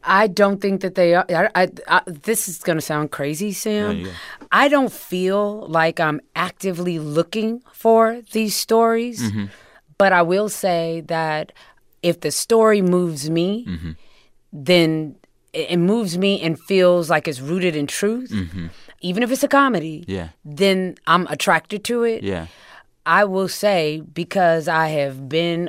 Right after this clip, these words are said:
Speaker 1: on this earth for forty-eight years,
Speaker 2: Yeah.
Speaker 1: and so much of that is part of my experience
Speaker 2: Mm-hmm.
Speaker 1: being Black in America,
Speaker 2: Yeah.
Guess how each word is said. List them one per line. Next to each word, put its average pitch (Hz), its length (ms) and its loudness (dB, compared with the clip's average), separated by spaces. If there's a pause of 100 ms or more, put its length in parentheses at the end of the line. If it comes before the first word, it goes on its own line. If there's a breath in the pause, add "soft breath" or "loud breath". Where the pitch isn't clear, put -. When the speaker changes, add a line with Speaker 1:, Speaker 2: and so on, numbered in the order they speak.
Speaker 1:
on 165 260 0
this 165 340 -4
earth 156 300 -2
for 139 400 -8
forty-eight 165 580 0
years, 147 500 -6
Speaker 2:
Yeah. 90 120 -8 (440 loud breath)
Speaker 1:
and 143 680 -2 (260 soft breath)
so - 280 -2
much 190 300 2
of 160 180 -2
that 170 200 4
is 156 140 -4
part 170 440 0
of 151 580 -2 (140)
my 156 300 2
experience 175 840 -2
Speaker 2:
Mm-hmm. 180 280 -8
Speaker 1:
being 165 560 -4 (120)
Black 151 380 0
in 170 80 -2
America, 208 640 -2
Speaker 2:
Yeah. 85 200 -6